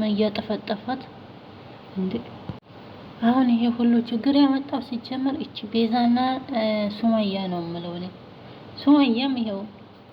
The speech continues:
እ፣ ነገሩን ታባብሳለች እንጂ ማ-፣ ማስበረድ አታውቅም። ባለ-፣ ትናንትና ቪዲዮ የሰራችው «እውነት፣ እ፣ ሰኢድ ከጠጣ እኔም ጠጣለሁ፣ ግን እሱ አይጠጣም» ማለች ማለት ነው። ምን ይታወቃል ቢጠጣስ?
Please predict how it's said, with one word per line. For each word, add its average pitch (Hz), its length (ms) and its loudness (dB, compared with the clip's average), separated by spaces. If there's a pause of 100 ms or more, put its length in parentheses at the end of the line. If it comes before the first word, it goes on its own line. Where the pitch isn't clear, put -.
(220)
እ፣ 220 80 -4 (320)
ነገሩን 233 480 4
ታባብሳለች 220 880 -2
እንጂ 247 160 -2 (160)
ማ-፣ 226 160 4 (260)
ማስበረድ 226 680 0
አታውቅም። 185 480 -10 (960)
ባለ-፣ 233 340 4 (260)
ትናንትና 240 560 0
ቪዲዮ 214 280 -2
የሰራችው 208 580 -4
«እውነት፣ 233 460 0
እ፣ 220 160 -2 (120)
ሰኢድ 220 340 0
ከጠጣ 220 420 -4
እኔም 202 260 4
ጠጣለሁ፣ 190 480 -4 (200)
ግን 254 200 0
እሱ 220 220 0
አይጠጣም» 196 540 -4
ማለች 185 300 -8
ማለት 190 220 -4
ነው። 185 180 -4
ምን 240 200 4
ይታወቃል 196 640 -2
ቢጠጣስ? 196 580 -10